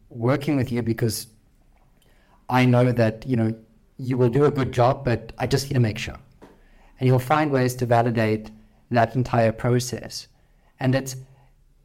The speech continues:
it's in those little microcycles of things where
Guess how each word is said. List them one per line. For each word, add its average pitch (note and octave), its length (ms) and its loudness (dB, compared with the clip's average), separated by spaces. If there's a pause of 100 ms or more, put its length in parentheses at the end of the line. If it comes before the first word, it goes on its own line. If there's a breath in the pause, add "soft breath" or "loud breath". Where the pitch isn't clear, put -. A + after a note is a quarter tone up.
it's - 200 -6
in E3+ 160 0
those F3+ 160 4
little D#3 180 4
microcycles B2+ 1080 0
of A2 120 -4
things A#2+ 400 0
where A2+ 260 2